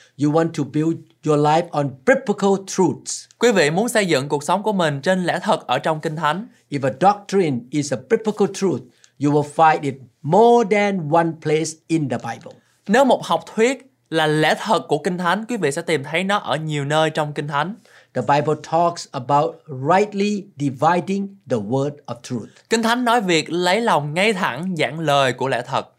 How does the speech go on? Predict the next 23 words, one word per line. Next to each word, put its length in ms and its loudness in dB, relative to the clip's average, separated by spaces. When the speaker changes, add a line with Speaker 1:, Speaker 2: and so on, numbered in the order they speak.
Speaker 1:
Second 340 -4
Timothy 360 -2
two 180 -6
fifteen, 600 -2
"Be 140 0
diligent 600 0
to 140 -8
present 380 -4
yourself 420 -2
approved 540 -6
to 80 -8
God, 320 -2
a 100 -12
worker 580 0
who 300 -4
does 300 0
not 200 -2
need 240 -2
to 140 -4
be 80 -4
ashamed, 440 -4
rightly 560 2
dividing 640 0